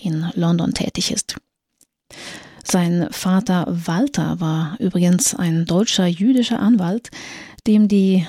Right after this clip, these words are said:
Nationalsozialisten die Berufszulassung entzogen. Der Anwalt floh nach England, wo er weiterarbeiten konnte. Und auch der Sohn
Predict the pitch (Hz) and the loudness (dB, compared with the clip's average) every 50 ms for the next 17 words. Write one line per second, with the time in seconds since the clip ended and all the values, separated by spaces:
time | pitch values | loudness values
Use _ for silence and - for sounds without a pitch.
0 | - - 190 180 - - - 180 185 202 202 180 180 170 - - 175 175 185 180 | -2 -4 -4 -2 -2 0 2 2 4 2 2 0 -2 -4 -4 -2 -2 0 0 -2
1 | - - - 185 185 180 165 160 - - 180 170 170 170 175 175 175 - - 190 | -2 0 2 4 4 4 2 0 -4 -4 -2 0 0 0 0 0 0 2 2 0
2 | 233 233 - - - - - 175 160 156 156 - - 160 156 151 156 151 - - | 0 0 -4 -8 -6 -4 -4 -4 -2 -4 -4 -4 -2 0 0 0 0 0 -2 -2
3 | 156 - - - - - - - _ _ _ - - - - - - - - - | -2 -2 -2 -2 -4 -4 -8 -14 _ _ _ -18 -16 -16 -16 -16 -18 -20 -20 -8
4 | _ - 180 170 160 160 - - 175 185 190 190 180 180 180 180 185 - - - | _ 0 0 0 0 -2 -2 0 2 2 4 4 4 2 0 0 -2 -4 -8 -4
5 | - 202 202 196 196 196 202 214 202 196 - - 185 175 180 175 165 147 - - | 0 2 4 4 6 6 4 2 0 -2 -6 -4 -2 0 0 0 -2 -4 -6 -8
6 | - - - - - - 202 190 170 175 175 180 190 185 170 175 165 165 170 - | -8 -8 -10 -10 -8 -6 -4 -2 0 2 4 4 4 2 2 0 -2 -2 -2 -2
7 | - 165 - 160 156 175 165 165 - - 170 - - - - - - - 185 - | -4 -6 -4 -4 -4 -4 -6 -6 -4 -4 -4 -4 -2 -2 -2 -2 -4 -4 -6 -8
8 | _ _ _ _ _ _ _ _ _ - - - - - - - - - - 311 | _ _ _ _ _ _ _ _ _ -14 -12 -12 -10 -10 -12 -14 -8 -4 -2 0
9 | - - 233 247 - - 240 214 185 196 247 240 185 160 165 156 | 0 0 0 0 0 0 0 2 2 2 2 0 0 0 -2 -2